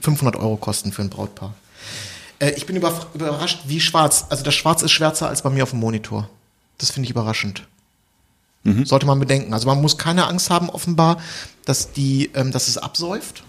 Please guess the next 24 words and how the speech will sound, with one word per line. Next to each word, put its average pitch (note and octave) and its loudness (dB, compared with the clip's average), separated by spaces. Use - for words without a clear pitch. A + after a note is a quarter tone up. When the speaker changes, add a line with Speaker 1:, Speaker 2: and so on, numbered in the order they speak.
Speaker 1:
Gut D3+ 2
zu D3 -2
wissen. D3 -2
Ich - 0
hab, E3 2
hab E3+ 2
nämlich E3 2
tatsächlich - 0
im D#3 2
Proof, F#3 -4
hab D3+ 2
ich D3 0
die, D3 2
äh, C#3 2
Schwarztöne E3 2
noch C#3+ 2
mal C#3+ 4
angezogen, C#3+ 0
weil B2 4
erfahrungsgemäß C#3 0
die - -2
auf - -2
mattem C3+ -2
Papier C3 2